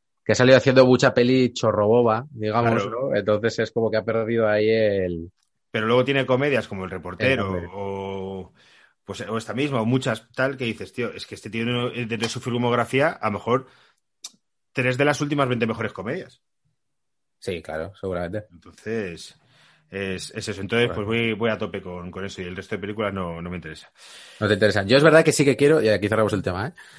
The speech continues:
Speaker 1: Pero sí que quiero que gane una peli, peli. Quiero decir, estas cosas de que gana, eh, perdón, de que gana Green Book,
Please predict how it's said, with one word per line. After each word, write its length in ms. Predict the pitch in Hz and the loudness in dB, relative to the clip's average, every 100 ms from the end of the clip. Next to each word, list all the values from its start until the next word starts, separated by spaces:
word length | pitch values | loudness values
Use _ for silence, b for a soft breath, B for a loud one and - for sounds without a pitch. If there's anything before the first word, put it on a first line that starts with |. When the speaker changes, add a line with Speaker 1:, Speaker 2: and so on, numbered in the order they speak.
| B B B - | B B B 0
Speaker 1:
Pero 160 | 120 | 0
sí 120 | 117 - | 2 -2
que 80 | 143 | 0
quiero 300 | 156 156 160 | 0 2 2
que 80 | 156 | 2
gane 160 | 135 151 | 2 2
una 180 | 139 123 | 0 2
peli, 240 | 139 165 - | 4 2 2
peli. 340 | 127 101 90 - _ - _ | 0 0 -6 -20 _ -20 _
Quiero 160 | - - | -16 -14
decir, 320 | - 87 92 - | -8 -8 -8 -10
estas 260 | 117 151 | -4 -4
cosas 280 | - 139 143 | -2 0 0
de 80 | 127 | 0
que 100 | 117 | 0
gana, 400 | 107 117 113 113 120 | 2 2 2 0 2
eh, 680 | 110 107 101 98 92 87 - - | 4 4 4 2 0 -4 -20 -14
perdón, 280 | - 82 82 B B B B - | -10 -10 -12 B B B B -6
de 80 | 113 | -2
que 120 | 107 | 0
gana 220 | 113 117 | 2 0
Green 400 | 110 117 127 117 | -2 0 0 0
Book, 480 | 113 123 120 120 - | 0 2 2 2 -4